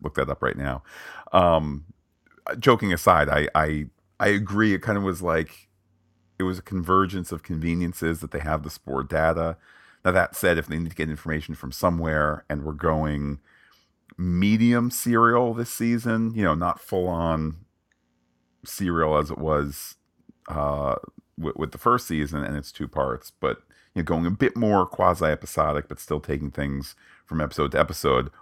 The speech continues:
Well, you gotta take something from prior episodes, and, and this is a logical way to do it. Um, I don't know. I would agree with you, Pete, that we don't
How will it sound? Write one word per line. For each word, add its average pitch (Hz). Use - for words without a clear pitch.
Well, 82
you 85
gotta 98
take 90
something 90
from 82
prior 76
episodes, 69
and, 67
and 71
this 76
is 71
a 73
logical 71
way 65
to -
do 82
it. 65
Um, 78
I 101
don't 107
know. 82
I 92
would 98
agree 107
with 117
you, 113
Pete, 104
that 78
we 82
don't 95